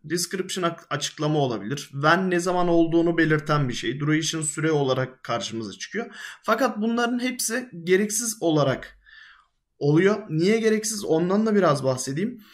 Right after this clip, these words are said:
Siz zaten öğrencilerinizle birebir iletişim halinde olduğunuz için siz oradan zamanınızı ayarlayabilirsiniz veya başka herhangi bir açıklamayı siz oralardan yapabilirsiniz.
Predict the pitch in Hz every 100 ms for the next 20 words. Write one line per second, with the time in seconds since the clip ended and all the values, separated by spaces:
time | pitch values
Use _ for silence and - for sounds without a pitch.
0 | - - - 190 196 220 226 254 - 185
1 | 196 202 196 214 240 226 190 147 165 180
2 | 214 - - 151 156 - 233 214 196 202
3 | 196 190 196 226 285 285 226 - - -
4 | - - - 247 233 208 233 254 247 -
5 | 165 175 190 190 190 185 180 202 - -
6 | 160 170 175 185 170 165 165 151 113 110
7 | 143 160 165 156 - 175 165 - _ 139
8 | 143 160 160 160 156 151 - 156 170 170
9 | 170 170 147 156 156 156 151 170 165 147
10 | 147 135 131 - -